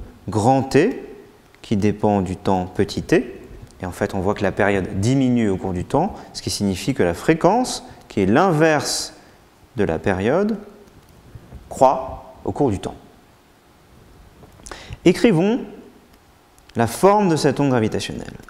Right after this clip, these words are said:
H de t. Bien, on peut dire que c'est égal à une certaine amplitude, A de t, fois le cosinus d'une certaine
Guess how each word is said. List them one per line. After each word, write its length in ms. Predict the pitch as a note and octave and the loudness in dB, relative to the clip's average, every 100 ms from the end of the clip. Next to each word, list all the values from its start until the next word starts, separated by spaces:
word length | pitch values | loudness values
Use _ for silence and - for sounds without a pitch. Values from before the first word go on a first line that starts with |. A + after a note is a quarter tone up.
| - | 0
H 240 | A#2 A2 | 0 0
de 100 | F#2+ | -4
t. 180 | - - - - - - - | -4 -10 -14 -20 -20 -20 -8
Bien, 100 | G#2 | -4
on 60 | F#2+ | 0
peut 140 | A2+ | 2
dire 260 | B2 G#3+ G#3+ | 4 2 2
que 80 | |
c'est 220 | C3 A#2 A#2+ | 0 2 2
égal 280 | A2+ A#2+ | 4 4
à 100 | A#2 | 4
une 120 | G2 G2 | 2 0
certaine 420 | A2+ G2+ G#2 F#2 | -2 -2 -2 -2
amplitude, 840 | - B2+ - G2+ - C#3 D4 D#3 F2 - - - _ _ - | 0 0 2 -2 0 -2 0 0 -2 -8 -20 -20 _ _ -2
A 180 | G2 | 0
de 100 | E2+ | 0
t, 380 | F2 - A3 - - - - - | -2 0 -2 -2 -18 -20 -20 -20
fois 760 | - - D#3+ E3+ B3 - - - - - _ - _ _ _ - | -12 2 4 4 0 -4 -14 -18 -20 -20 _ -20 _ _ _ -6
le 120 | A2 | -4
cosinus 840 | A2 A3+ G#3+ - D3+ E3 G#3 - C#3 | 4 4 4 2 2 2 -2 -6 -8
d'une 240 | A#2 A#2 | -4 -2
certaine 760 | G#2+ C3+ - C#3 C#3 F3+ G#2+ | 0 -2 0 2 2 2 -2